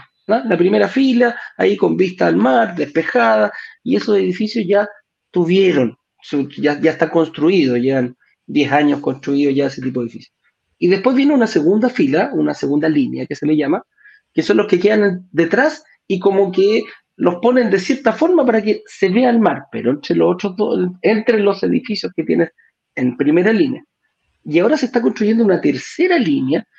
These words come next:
que son los que dicen, "Mira, yo estoy en esta zona, pero, pero, eh, estoy, no, no vas a ver el mar", pero, y, y se da una característica.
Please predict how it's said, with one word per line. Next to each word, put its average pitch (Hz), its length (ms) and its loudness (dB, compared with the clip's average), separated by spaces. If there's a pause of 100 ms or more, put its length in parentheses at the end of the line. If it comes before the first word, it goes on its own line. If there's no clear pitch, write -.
(220)
que 151 120 0
son 311 220 0
los 247 100 0
que 202 120 0
dicen, 233 260 0
"Mira, 302 220 4
yo 180 120 2
estoy 226 260 -2
en 226 100 2
esta 247 200 -2
zona, 220 520 2 (420)
pero, 185 300 2
pero, 185 260 2 (300)
eh, - 240 -10
estoy, 180 640 2
no, 262 420 0
no 160 140 4
vas 175 160 0
a 185 60 4
ver 185 120 2
el 175 120 2
mar", 190 260 2
pero, - 280 -2
y, - 220 -4
y 165 60 -10
se 202 160 -2
da 214 100 0
una 285 140 2
característica. 202 800 -2